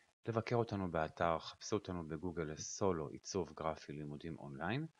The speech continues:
תוכלו לראות אין ספור טיפים, סרטונים, ואולי להזמין לכם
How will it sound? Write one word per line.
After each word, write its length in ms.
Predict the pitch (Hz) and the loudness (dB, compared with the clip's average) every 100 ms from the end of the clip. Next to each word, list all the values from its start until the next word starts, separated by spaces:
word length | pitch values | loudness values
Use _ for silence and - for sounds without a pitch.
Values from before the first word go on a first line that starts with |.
| - _ _ | -20 _ _
תוכלו 160 | - 95 | -4 0
לראות 280 | 85 82 - 107 | 2 2 -2 -2
אין 160 | 117 | -2
ספור 300 | 113 - 85 | -2 -4 -6
טיפים, 560 | - 92 85 - 78 71 - | -2 -2 -2 -6 -8 -8 -12
סרטונים, 600 | - 104 95 - 85 82 | -8 -4 -4 -4 -4 -2
ואולי 200 | 78 104 | 2 4
להזמין 340 | 101 85 90 85 | 4 0 -2 -2
לכם 300 | 80 80 | -4 -6